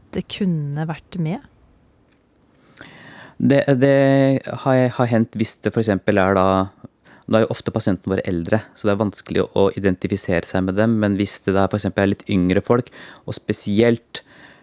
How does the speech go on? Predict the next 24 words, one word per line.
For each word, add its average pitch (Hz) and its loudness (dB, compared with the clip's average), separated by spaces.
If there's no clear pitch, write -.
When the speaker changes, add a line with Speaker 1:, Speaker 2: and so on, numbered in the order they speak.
Speaker 2:
folk 104 0
som 101 0
har 95 2
familie 104 2
da, 98 2
hvor 101 -2
du 101 -2
ser 95 2
at - -8
k-, - -20
kona 95 4
eller 98 4
mannen 92 2
har 95 2
vært 98 0
innom, 92 0
eller 92 -2
at 95 -4
barna 90 0
har 95 0
vært 95 -2
innom, 92 0
eh, 95 2
det 104 4